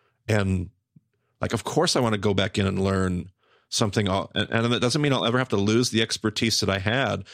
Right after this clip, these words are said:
just that I need to go back in and learn something new all over again. Um, to, to realize that that's a, I would expect that, I would celebrate that experience. And that's made it easier. Like, I'm trying to go back and figure out, like, how did I do it to begin with?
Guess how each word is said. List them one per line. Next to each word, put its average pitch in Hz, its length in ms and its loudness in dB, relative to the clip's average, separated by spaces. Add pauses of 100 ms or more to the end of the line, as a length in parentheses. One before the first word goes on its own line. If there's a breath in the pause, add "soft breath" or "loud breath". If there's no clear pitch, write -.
(220 loud breath)
just 120 220 0
that 127 60 2
I 117 40 2
need 117 140 0
to 107 60 0
go 107 160 0
back 104 300 -2
in 107 80 0
and 104 140 0
learn 107 180 0
something 104 400 0
new 104 160 4
all 98 180 0
over 104 240 0
again. - 360 -8 (580 loud breath)
Um, 107 520 0 (800 soft breath)
to, 123 140 2
to - 220 0
realize 117 400 4
that 110 100 -2
that's 110 280 0
a, 101 220 0
I - 60 -4
would 113 140 0
expect - 500 -2
that, 98 160 -2
I 104 80 0
would 104 140 -2
celebrate 127 920 -2
that - 480 -6 (1300 loud breath)
experience. 98 960 0
And 123 120 2
that's 156 220 0
made 156 200 2
it 120 140 -2
easier. 104 640 0
Like, 113 140 0
I'm 120 80 0
trying 160 240 0
to 185 40 -2
go 139 120 0
back 113 180 0
and 110 100 -4
figure 110 240 0
out, 92 120 0
like, 95 160 -4
how 117 260 -2
did 120 140 0
I 113 80 2
do 104 240 0
it - 160 -4
to - 80 -4
begin 98 480 -2
with? 92 440 -8